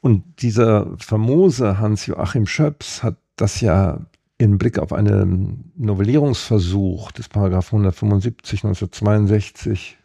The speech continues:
gesagt. Ich glaub, neunzehnhundertdreiundsechzig hat er diesen Satz gesagt, „Für die Homosexuellen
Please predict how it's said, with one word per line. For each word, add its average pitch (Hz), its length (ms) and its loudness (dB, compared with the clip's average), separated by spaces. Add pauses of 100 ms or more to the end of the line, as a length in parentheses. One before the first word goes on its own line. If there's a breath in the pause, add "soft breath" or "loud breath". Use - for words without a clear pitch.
gesagt. 131 840 -4
Ich - 100 -20
glaub, - 280 -6 (100)
neunzehnhundertdreiundsechzig 98 1040 0
hat 87 140 0
er 82 60 -4
diesen 90 260 -4
Satz 82 260 -4
gesagt, 87 380 -4
„Für - 160 -4
die 110 100 0
Homosexuellen 104 720 0